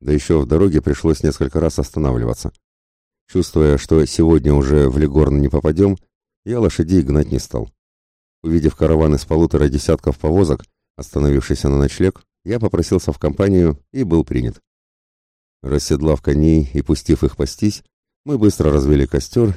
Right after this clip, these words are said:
и принялись с Ивастой готовить немудреный ужин.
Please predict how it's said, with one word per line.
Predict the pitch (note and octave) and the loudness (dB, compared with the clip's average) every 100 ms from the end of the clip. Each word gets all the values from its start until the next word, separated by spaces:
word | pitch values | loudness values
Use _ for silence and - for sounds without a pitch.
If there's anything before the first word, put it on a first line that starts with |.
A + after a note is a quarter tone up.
| - | -6
и | E2 | -10
принялись | - D#2+ D#2+ E2 | -2 0 2 0
с | - | 0
Ивастой | D2+ E2+ E2+ D2+ | 0 0 0 -2
готовить | B1+ C#2 E2+ D2+ - C#2+ | -2 0 2 0 -2 -2
немудреный | D2 D2+ C2 C#2 C2 | 0 0 0 0 0
ужин. | C2 B1 A1 | -2 -4 -8